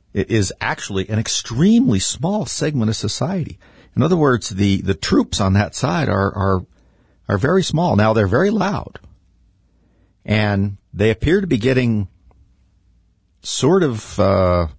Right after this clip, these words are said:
worked up, and we're starting to see that.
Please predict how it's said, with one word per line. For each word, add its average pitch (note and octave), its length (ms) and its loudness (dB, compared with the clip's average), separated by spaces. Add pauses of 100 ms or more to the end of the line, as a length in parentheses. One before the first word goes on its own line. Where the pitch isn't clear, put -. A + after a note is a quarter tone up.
(480)
worked - 300 0
up, G3+ 260 -2 (1040)
and F#2+ 300 2
we're F#2+ 60 2
starting D3 340 0
to B2 60 0
see F3 280 -4
that. C#2 320 -4